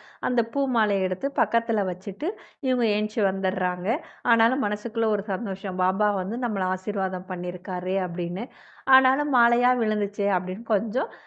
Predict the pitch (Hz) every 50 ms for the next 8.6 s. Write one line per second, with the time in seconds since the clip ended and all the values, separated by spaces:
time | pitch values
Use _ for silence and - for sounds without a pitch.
0 | - - - 269 254 240 226 208 196 180 175 _ - - - - - - _ _
1 | - - - - - 254 - 247 226 220 208 214 220 226 226 - 254 247 220 202
2 | 196 196 190 254 190 196 208 233 233 220 208 214 220 220 220 214 208 202 196 180
3 | 190 - 185 - - 190 185 180 185 190 185 180 - - - 262 320 427 - -
4 | 320 311 294 269 247 226 220 214 208 214 208 202 190 185 185 185 185 185 180 175
5 | 180 - - 196 190 175 175 180 196 196 196 196 202 196 - 220 214 196 180 180
6 | 180 220 233 302 - - - - - - - - 247 262 254 247 262 277 254 226
7 | 214 208 202 214 220 226 220 190 185 185 190 190 190 202 190 196 196 208 180 180
8 | 180 190 196 190 185 180 170 - - 170 -